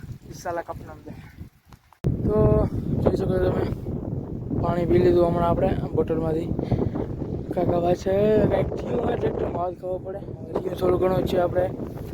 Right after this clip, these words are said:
સાથે આંકવાનું. હનીકોમ, હનીકોમ થાય ને હવે પછી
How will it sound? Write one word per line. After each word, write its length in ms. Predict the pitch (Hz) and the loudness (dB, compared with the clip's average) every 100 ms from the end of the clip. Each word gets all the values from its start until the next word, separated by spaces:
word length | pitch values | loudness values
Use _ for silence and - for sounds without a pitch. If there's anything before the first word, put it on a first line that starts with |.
| - - | -12 -12
સાથે 320 | - 175 170 175 | -4 -4 2 2
આંકવાનું. 480 | 175 185 190 214 | 4 0 0 -2
હનીકોમ, 320 | 165 175 196 208 - - - - - - - | -4 -2 -2 -2 -4 -8 -8 -6 -4 0 2
હનીકોમ 280 | - 208 214 | 2 0 -2
થાય 200 | 214 226 | -2 -4
ને 120 | 214 | -4
હવે 320 | 208 196 196 190 | -6 -6 -8 -8
પછી 560 | 190 196 190 185 185 | -10 -8 -6 -4 -4